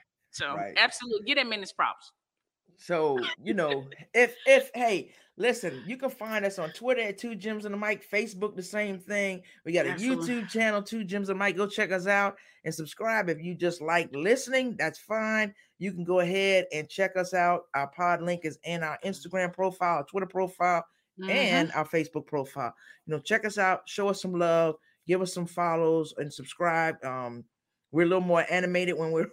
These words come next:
Speaker 2: <laughs> when we're on
Speaker 1: <laughs>
Speaker 2: YouTube, so you can see how we tripping, but, uh, hopefully it's coming through to you. We're having fun. We hope you're enjoying the show. And remember,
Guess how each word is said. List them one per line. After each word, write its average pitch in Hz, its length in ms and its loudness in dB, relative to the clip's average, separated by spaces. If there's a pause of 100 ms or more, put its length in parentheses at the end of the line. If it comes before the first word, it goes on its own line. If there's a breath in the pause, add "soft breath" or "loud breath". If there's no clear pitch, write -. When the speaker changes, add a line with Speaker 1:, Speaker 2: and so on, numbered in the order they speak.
(140)
Speaker 2:
<laughs> 196 280 -4
when 190 180 0
we're 175 160 4
on 180 140 2
Speaker 1:
<laughs> 180 100 -2
Speaker 2:
YouTube, 226 560 -2 (260 loud breath)
so 175 140 0
you 180 200 -2
can 175 160 -4
see 196 220 -2
how 180 220 4
we 170 120 -2
tripping, 185 460 -2
but, 156 160 4
uh, 139 260 4
hopefully 180 360 0
it's 160 140 -2
coming 185 320 -4
through 180 200 0
to 175 180 -6
you. 165 140 -2
We're 147 120 0
having 170 360 0
fun. 165 400 -4 (300)
We 131 80 -4
hope 190 260 4
you're 165 180 2
enjoying 151 380 -2
the 135 80 -6
show. 151 480 0 (340 loud breath)
And 139 220 -4
remember, 139 640 0